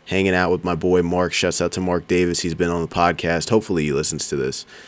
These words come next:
If he does, um, stop working out, man. Stop working out. It's getting weird. But anyways, we were sitting in the dorm, we were going on YouTube, and we found this guy called Joe Rogan. And, uh, back then he was doing a show called The Ice House Chronicles,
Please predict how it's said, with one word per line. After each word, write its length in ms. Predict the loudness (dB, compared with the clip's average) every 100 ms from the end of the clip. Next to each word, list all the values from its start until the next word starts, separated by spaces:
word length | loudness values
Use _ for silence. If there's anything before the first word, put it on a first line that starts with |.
| -20 -8
If 140 | -4
he 80 | 0
does, 420 | 2 2 2 0
um, 400 | 0 0 -2 -6 -10
stop 380 | -6 4 4 6
working 320 | 2 2 2
out, 340 | 2 2 -2 -6
man. 300 | -8 -8 -12 -14
Stop 360 | -2 0 0
working 260 | -2 -4 -2
out. 220 | -4 -4
It's 120 | -6
getting 260 | -2 -2 0
weird. 260 | -2 -2 -6 -18 -20 -20 -14 0
But 100 | 2
anyways, 600 | 4 6 4 2 -2 -12 _ _ -20 -16 -6
we 60 |
were 80 | -2
sitting 260 | 2 4 4
in 80 |
the 80 | 4
dorm, 540 | 4 4 4 2 -2 -8 _ _ _ -6
we 80 | 0
were 80 | 0 0
going 260 | 4 6 6
on 180 | 4 2
YouTube, 680 | 2 0 0 0 2 0 -4 -8
and 100 | -4
we 80 | -4
found 360 | 0 2 2 2
this 140 | 2
guy 240 | 2 2
called 260 | 2 -2 -4
Joe 240 | 0 2
Rogan. 460 | 4 2 0 -2 -10 -16 _ _ _ -20 _ -8
And, 300 | -2 0 2
uh, 240 | 2 2 2
back 320 | 2 0 2
then 220 | 2 2
he 80 | 2
was 120 | 0
doing 280 | 0 2 2
a 40 |
show 440 | 2 2 4 4 2
called 240 | 0 -2
The 100 | 0
Ice 240 | 0 0 2
House 240 | 0 -2
Chronicles, 720 | -2 0 0 -2 -6 -8 -10